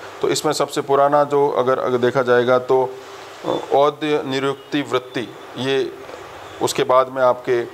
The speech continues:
सुपासना चरियम, उसके बाद में आपके निसारुद्दीन की रागमाला है, और फिर साहिबुद्दीन की भागवत पुराण है।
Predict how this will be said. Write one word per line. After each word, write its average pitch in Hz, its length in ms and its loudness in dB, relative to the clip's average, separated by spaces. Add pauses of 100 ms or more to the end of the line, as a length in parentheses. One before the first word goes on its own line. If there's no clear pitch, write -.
(460)
सुपासना 139 800 0
चरियम, 131 520 0 (800)
उसके 127 200 0
बाद 127 240 4
में 123 160 0
आपके 117 360 2
निसारुद्दीन 123 640 2
की 120 140 -2
रागमाला 131 540 4
है, 135 240 0 (260)
और 127 100 2
फिर 127 160 -2
साहिबुद्दीन 110 460 2
की 110 120 -2
भागवत 101 420 -2
पुराण - 200 0
है। - 360 -10